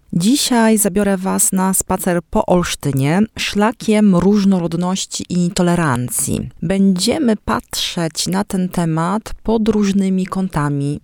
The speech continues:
Zwrócimy uwagę na to, jak mieszkańcy Olsztyna byli różni w przeszłości,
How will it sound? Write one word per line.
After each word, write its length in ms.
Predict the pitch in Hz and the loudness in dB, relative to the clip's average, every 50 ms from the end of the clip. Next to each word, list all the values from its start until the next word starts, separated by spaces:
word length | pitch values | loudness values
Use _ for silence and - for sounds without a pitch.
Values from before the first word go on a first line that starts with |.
| _ | _
Zwrócimy 580 | - 160 156 160 175 196 190 - - 220 208 196 - | -8 -6 -4 -2 -2 -2 0 2 2 4 4 2 2
uwagę 720 | - 175 180 175 175 180 170 160 151 151 151 170 185 202 202 | -2 -4 -4 -4 -4 -4 -4 -4 -4 -4 -4 -4 -2 -2 0
na 360 | 196 202 202 202 185 180 175 - | 0 0 0 0 0 -2 -4 -6
to, 320 | - - 147 143 147 175 | -6 -4 -4 -2 -2 -4
jak 300 | 190 185 185 202 208 - | -2 -2 -2 -4 -4 -4
mieszkańcy 640 | - 180 180 - - 180 175 180 185 185 - - - | -4 -4 -4 -4 -4 -4 -2 -2 -2 -4 -4 -4 -4
Olsztyna 640 | - 175 170 - - - - 180 175 170 170 165 160 | -4 -4 -4 -6 -10 -8 -6 -6 -4 -2 -4 -4 -4
byli 580 | 160 160 185 185 175 165 165 170 170 165 165 170 | -2 0 0 0 0 0 0 0 2 2 2 4
różni 840 | 170 190 190 190 185 185 185 185 180 175 165 160 156 151 151 151 | 4 4 2 2 2 2 2 2 2 2 0 0 0 0 0 -2
w 120 | 143 - | -4 -8
przeszłości, 960 | - - - 151 - - 151 156 165 175 226 - - - - - - 277 294 | -8 -4 -4 -4 -4 -4 -4 -2 -2 -2 -2 -2 -6 -8 -8 -2 2 4 4